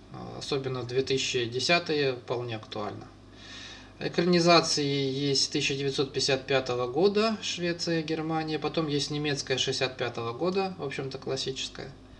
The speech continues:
бельгийская шестьдесят девятого и советская восемьдесят пятого. Ну, сейчас эта пьеса о долгой и бессмысленной войне непонятно зачем,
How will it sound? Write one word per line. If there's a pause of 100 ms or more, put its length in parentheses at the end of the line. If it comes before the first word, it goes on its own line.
(580)
бельгийская
шестьдесят
девятого
и
советская
восемьдесят
пятого. (580)
Ну,
сейчас
эта
пьеса
о
долгой
и
бессмысленной
войне
непонятно
зачем,